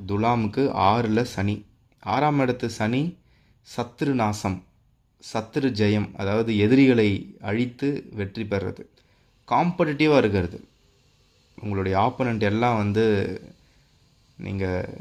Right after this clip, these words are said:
எதிர்த்து ஜெயிக்க முடியும், ஜெயிக்கிற காலம் இது.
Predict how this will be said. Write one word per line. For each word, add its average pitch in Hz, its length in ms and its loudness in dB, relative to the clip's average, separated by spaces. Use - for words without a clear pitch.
எதிர்த்து 110 420 -4
ஜெயிக்க 117 360 2
முடியும், 92 300 2
ஜெயிக்கிற 110 340 -2
காலம் 104 380 0
இது. - 240 -6